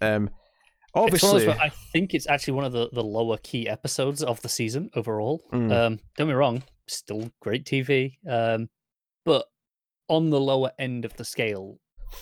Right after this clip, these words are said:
Speaker 2: as this season goes for me personally.
Speaker 1: Yeah, it felt so short compared to last week, uh, even though it was only, you know, thirteen
Speaker 2: The
Speaker 1: minutes or
Speaker 2: Yeah,
Speaker 1: whatever.
Speaker 2: it was the, the standard length that this show has been for most of the season.
Speaker 1: Yep. Um,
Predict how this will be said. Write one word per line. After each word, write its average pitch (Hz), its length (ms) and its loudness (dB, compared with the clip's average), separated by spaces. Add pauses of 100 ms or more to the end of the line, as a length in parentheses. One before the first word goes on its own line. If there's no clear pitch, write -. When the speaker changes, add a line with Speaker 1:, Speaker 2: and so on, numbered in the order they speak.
Speaker 2:
as 143 220 2
this 120 200 0
season 104 360 -4
goes 95 340 -8
for - 140 -6
me 95 260 -10
personally. 107 500 -10 (100)
Speaker 1:
Yeah, 110 160 0
it - 60 -6
felt 139 200 0
so 135 120 2
short 113 360 0
compared 107 240 0
to 95 40 2
last 101 280 0
week, - 340 -6
uh, 98 140 0
even 117 180 0
though 110 80 2
it 87 40 0
was 101 120 0
only, 95 340 0
you 113 80 -2
know, 92 220 -2 (100)
thirteen 107 460 -2
Speaker 2:
The 101 80 2
Speaker 1:
minutes - 540 -2
or - 100 -4
Speaker 2:
Yeah, 101 40 -2
Speaker 1:
whatever. 208 240 2
Speaker 2:
it - 40 -2
was 135 140 -2
the, 147 240 -10 (140)
the 170 60 0
standard 180 440 -2
length 151 280 -8
that 131 160 -14
this 143 120 -10
show 147 460 -8 (120)
has 135 140 -2
been 147 180 -4
for 143 140 -6
most 143 240 -6
of 151 80 -8
the 151 60 -4
season. 151 380 -8 (200)
Speaker 1:
Yep. 117 340 -2
Um, 123 460 0